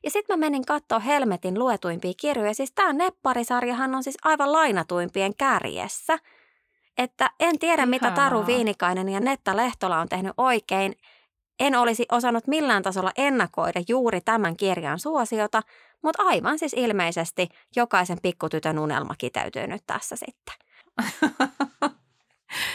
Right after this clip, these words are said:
Speaker 2: Kuulostaa kyllä aivan ihanalta, ihastuttavalta ja söpöltä, ja mä kyllä jotenkin heti pääsen tohon kiinni, että miksi on kiva lukea pörröisistä asioista ja samaistua pörröisiin asioihin pukeutuneeseen pikkutyttöön.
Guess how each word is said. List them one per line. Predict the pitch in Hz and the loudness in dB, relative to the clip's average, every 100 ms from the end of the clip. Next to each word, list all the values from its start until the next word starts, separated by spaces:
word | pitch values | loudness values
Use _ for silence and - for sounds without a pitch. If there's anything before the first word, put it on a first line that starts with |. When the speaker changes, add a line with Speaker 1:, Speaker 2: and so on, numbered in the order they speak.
| - - | -10 -8
Speaker 2:
Kuulostaa | - 226 185 196 196 185 | 0 2 2 -2 -2 -2
kyllä | 196 185 175 | -2 -2 0
aivan | 180 170 170 | 0 0 -2
ihanalta, | 180 185 196 208 226 | -4 -2 0 0 -2
ihastuttavalta | 240 233 233 233 - 226 226 220 | -2 -2 0 -4 -2 0 2 2
ja | |
söpöltä, | 214 214 196 185 185 | 0 0 0 0 -2
ja | |
mä | 185 240 | -2 -4
kyllä | 208 170 | -2 -2
jotenkin | - 165 165 175 | -2 -6 -6 -6
heti | 196 254 | -4 -4
pääsen | - 175 185 180 | -4 -4 -4 -8
tohon | 190 185 175 | -8 -10 -8
kiinni, | 180 180 185 | -6 -6 -6
että | 196 | -6
miksi | 202 - 175 | -6 0 0
on | 170 | 2
kiva | 175 160 160 | 0 0 0
lukea | 165 165 165 | -2 -4 -4
pörröisistä | 165 165 165 175 185 - - | -2 -2 -2 -4 -6 -6 -4
asioista | 180 - 190 196 - 269 - _ | -4 -4 -4 -4 -4 -6 -6 _
ja | 175 | -6
samaistua | 190 180 170 190 196 | -2 0 0 -2 -4
pörröisiin | 185 - 180 185 190 185 185 | -4 -4 -4 -4 -4 -4 -4
asioihin | 185 - 175 180 - | -4 -4 -4 -4 -6
pukeutuneeseen | - 190 185 190 196 208 208 226 | -2 -2 -2 -6 -6 -6 -6 -6
pikkutyttöön. | 208 - - 226 - - - | -10 -12 -14 -14 -16 -18 -18